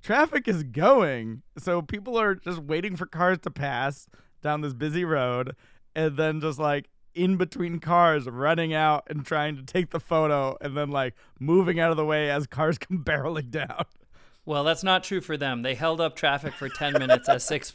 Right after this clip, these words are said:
Speaker 2: <laughs> pictures were taken.
Speaker 1: That makes sense. But the, all the tourists trying to do it, it seems like a dangerous game to get that photo.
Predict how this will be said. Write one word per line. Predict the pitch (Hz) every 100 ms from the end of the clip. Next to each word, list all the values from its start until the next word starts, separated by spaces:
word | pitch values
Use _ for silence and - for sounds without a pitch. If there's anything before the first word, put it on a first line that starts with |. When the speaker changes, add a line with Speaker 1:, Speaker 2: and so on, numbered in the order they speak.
| -
Speaker 2:
<laughs> |
pictures | - 147 - 127
were | 123
taken. | 123 127 113 117 117 131 - _
Speaker 1:
That | 170 196 208
makes | 214 160
sense. | 277 254 170 190 - - - _
But | - 175
the, | 202 196 - -
all | 165 190
the | 185
tourists | - 196 185 151
trying | - 147 139
to | 127
do | 127
it, | 127 117
it | - 139 -
seems | 185 196 160
like | 170 156
a |
dangerous | 147 113 135 151 131 135 127 - _ -
game | 147 120 117 101
to | -
get | 113 113 -
that | 98
photo. | - - 90 - -